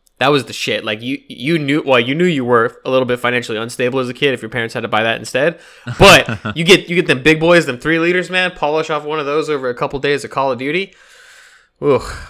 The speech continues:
Speaker 1: living the dream, man. I wish I could go back to that, having
Speaker 2: Yeah.
Speaker 1: no responsibilities. Um, but
Speaker 2: Uh-huh,
Speaker 1: now I'm an
Speaker 2: sounds
Speaker 1: adult.
Speaker 2: like you,
Speaker 1: <laughs>
Speaker 2: you had a, you had a great caffeine, soda-filled, video game-filled childhood.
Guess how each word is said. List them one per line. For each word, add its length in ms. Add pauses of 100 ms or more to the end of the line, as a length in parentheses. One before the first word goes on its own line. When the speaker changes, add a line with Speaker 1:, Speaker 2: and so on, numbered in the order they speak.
(120)
Speaker 1:
living 360
the 60
dream, 300
man. 160
I 100
wish 240
I 100
could 140
go 120
back 200
to 60
that, 140
having 200
Speaker 2:
Yeah. 80
Speaker 1:
no 100
responsibilities. 880 (320)
Um, 320 (220)
but 100
Speaker 2:
Uh-huh, 100
Speaker 1:
now 60
I'm 100
an 120
Speaker 2:
sounds 20
Speaker 1:
adult. 80
Speaker 2:
like 600
you, 60 (880)
Speaker 1:
<laughs> 0
Speaker 2:
you 120
had 100
a, 100 (100)
you 120
had 160
a 120 (300)
great 540 (320)
caffeine, 1200
soda-filled, 960
video 400
game-filled 480
childhood. 520